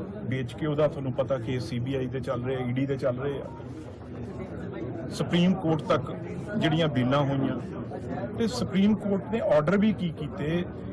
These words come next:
ਚਾਹੇ ਕੇਜਰੀਵਾਲ ਨੇ, ਚਾਹੇ ਇਹ ਨੇ, ਵੀ ਇਹ ਆਪਣੇ ਨਾ ਤਾਂ ਦਫ਼ਤਰ ਜਾ ਸਕਦੇ ਆ, ਨਾ ਕੋਈ ਇਹਨਾਂ ਦੇ ਕੋਲ ਫਾਈਲ ਆ ਜਿਹੜੀ ਉਹ ਇਹਨਾਂ ਦੇ ਕੋਲ ਘਰੇ ਆ ਸਕਦੀ ਹੈ। ਜਿਹੜੇ ਬੰਦੇ ਦਿੱਲੀ ਦੇ ਵਿੱਚ ਸੁਪਰੀਮ ਕੋਰਟ ਨੇ ਜਿਨ੍ਹਾਂ ਨੂੰ ਕਿਹਾ ਹੋਵੇ ਵੀ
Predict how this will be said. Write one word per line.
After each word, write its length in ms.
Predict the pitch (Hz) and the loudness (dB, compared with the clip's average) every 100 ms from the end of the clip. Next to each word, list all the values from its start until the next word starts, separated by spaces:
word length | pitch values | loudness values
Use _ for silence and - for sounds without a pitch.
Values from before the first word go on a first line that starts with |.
| - - | -8 0
ਚਾਹੇ 280 | 185 156 175 | 4 6 4
ਕੇਜਰੀਵਾਲ 580 | 151 139 147 147 143 147 | 2 0 0 4 4 2
ਨੇ, 100 | 170 | 2
ਚਾਹੇ 240 | 185 175 - | 2 2 2
ਇਹ 200 | 185 202 | 4 4
ਨੇ, 120 | 196 | 4
ਵੀ 160 | 185 208 - | 2 -2 -2
ਇਹ 220 | 226 240 | 0 0
ਆਪਣੇ 380 | - 147 170 175 | 0 -2 0 2
ਨਾ 160 | 156 147 | 2 2
ਤਾਂ 120 | 175 | 2
ਦਫ਼ਤਰ 300 | 143 - 143 | 2 0 0
ਜਾ 180 | 147 139 | 2 2
ਸਕਦੇ 340 | 160 151 165 | 0 -2 -2
ਆ, 100 | - - - - - - - - - 131 | -4 -6 -8 -10 -8 -8 -8 -10 -6 2
ਨਾ 440 | 135 143 180 240 | 4 6 8 6
ਕੋਈ 300 | - 226 226 254 - | 6 4 6 4 2
ਇਹਨਾਂ 240 | 208 226 220 | 4 6 4
ਦੇ 100 | 220 | 4
ਕੋਲ 200 | 226 226 | 4 4
ਫਾਈਲ 420 | - 165 233 220 | 4 6 8 8
ਆ 60 | |
ਜਿਹੜੀ 280 | 196 196 131 - - - - - - - - - - - 262 | 6 4 2 -2 -8 -8 -8 -8 -10 -10 -12 -12 -10 -4 4
ਉਹ 180 | 269 | 4
ਇਹਨਾਂ 200 | 247 262 | 6 6
ਦੇ 100 | 233 | 4
ਕੋਲ 220 | 220 214 254 | 4 2 4
ਘਰੇ 300 | 233 185 156 | 6 8 6
ਆ 80 | |
ਸਕਦੀ 320 | 123 139 113 110 | 6 0 0 -4
ਹੈ। 60 | - - - - - | -8 -10 -10 -10 -8
ਜਿਹੜੇ 400 | - 240 277 294 | -2 0 2 2
ਬੰਦੇ 360 | 226 170 170 190 156 | 2 0 0 -2 0
ਦਿੱਲੀ 320 | 143 156 202 | 0 2 4
ਦੇ 120 | 196 | 4
ਵਿੱਚ 140 | 180 180 | 0 -2
ਸੁਪਰੀਮ 400 | 160 123 185 208 | -4 0 4 4
ਕੋਰਟ 220 | 208 185 | 4 0
ਨੇ 120 | 175 | 0
ਜਿਨ੍ਹਾਂ 220 | 170 190 185 | 2 2 0
ਨੂੰ 80 | |
ਕਿਹਾ 280 | - 180 190 | 0 4 4
ਹੋਵੇ 420 | 160 131 160 190 - - - - | 4 2 2 2 0 -8 -10 -2
ਵੀ 220 | 160 202 | 0 0